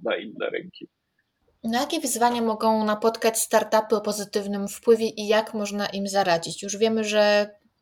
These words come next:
Speaker 2: po pierwsze to są pieniądze, ale pieniądze są chyba zawsze problemem.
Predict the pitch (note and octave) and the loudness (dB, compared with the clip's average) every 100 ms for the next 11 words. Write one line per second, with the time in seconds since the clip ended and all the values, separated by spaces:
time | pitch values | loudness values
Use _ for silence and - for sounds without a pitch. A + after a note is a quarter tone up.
0 | _ - G3+ G#3+ G#3+ G3+ G#3 G#3+ A3 A3 | _ -12 -2 -2 -2 -4 -6 -6 -6 -4
1 | G#3 G3 F#3 F#3 F#3+ - G3 F#3+ G3 F#3+ | -4 -4 -4 -4 -4 -8 -8 -6 -6 -6
2 | G3 F#3+ G3+ G#3+ - F3+ F#3+ F3+ F3 G3 | -4 0 4 4 2 -8 -8 -6 -6 -4
3 | C4+ | -4